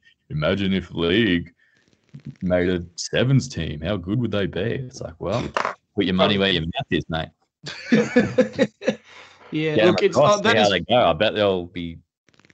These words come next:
Speaker 1: unpleasantly surprised at how hard it is to play.
Speaker 2: There is, it, look, it is a bit of a, I reckon it is a bit of a worry what's gonna happen when we come back from the sevens, 'cause I know that money is already a, a tight issue right now within Australian rugby, even just with the new announcements and new,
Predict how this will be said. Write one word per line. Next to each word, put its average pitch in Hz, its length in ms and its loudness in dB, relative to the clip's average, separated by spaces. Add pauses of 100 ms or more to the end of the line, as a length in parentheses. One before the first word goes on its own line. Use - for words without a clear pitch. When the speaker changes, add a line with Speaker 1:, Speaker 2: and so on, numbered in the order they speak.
(800)
Speaker 1:
unpleasantly 92 640 -10
surprised 85 680 -10 (120)
at - 80 -6
how 85 200 -2
hard 90 380 -2
it 78 60 -8
is - 260 -14
to 76 240 -10 (560)
play. 87 180 0
Speaker 2:
There 175 160 2
is, 185 300 0
it, 180 160 -6
look, 165 180 -14
it 170 80 -4
is 175 160 0
a 165 60 -4
bit 165 140 2
of 156 80 0
a, 151 60 0
I 143 240 0
reckon 160 260 -2
it 143 100 -4
is 143 160 -6
a 135 40 -12
bit 139 120 -6
of 135 80 -6
a 135 80 -4
worry 135 300 -6
what's 135 240 -6
gonna 135 180 -10
happen 135 260 -8
when 135 80 -6
we 135 80 -8
come 135 280 -6
back 131 280 -8
from 127 120 -10
the 135 40 -8
sevens, 147 320 -8
'cause 151 160 -10
I 156 100 2
know 165 240 4
that 156 160 -2
money 151 400 0
is 143 120 -2
already 139 420 -2
a, 135 140 -4
a 135 100 -10
tight - 440 -6 (640)
issue 143 380 -6
right 123 220 -8
now 131 220 -10
within 139 220 -10
Australian 127 360 -10
rugby, 143 260 -2
even 165 220 4
just 135 240 -10
with 156 200 0
the 151 80 -2
new 69 240 -4
announcements 69 560 -10
and 73 120 -8
new, 71 220 -6